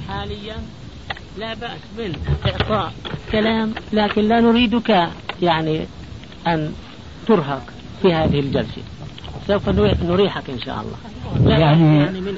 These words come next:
Speaker 1: إجابة بعض الأسئلة.
Speaker 2: <coughs>
Speaker 1: إذا كان ذلك لا يتعبك، أما إذا كنت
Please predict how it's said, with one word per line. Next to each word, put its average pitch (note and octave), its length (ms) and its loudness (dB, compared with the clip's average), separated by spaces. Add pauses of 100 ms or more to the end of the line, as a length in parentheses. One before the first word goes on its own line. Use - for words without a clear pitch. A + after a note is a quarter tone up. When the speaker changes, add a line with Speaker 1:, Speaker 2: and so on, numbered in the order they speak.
(100)
Speaker 1:
إجابة F3+ 280 -6 (100)
بعض E3 220 -10
الأسئلة. D#3+ 680 0
Speaker 2:
<coughs> - 80 0 (1200)
Speaker 1:
إذا G#3 100 -8 (140)
كان G#3+ 140 -12 (120)
ذلك G#3 420 -10 (260)
لا G3+ 100 -12
يتعبك، - 600 -14 (420)
أما G3 220 -8
إذا G3+ 360 -8
كنت D3 320 -10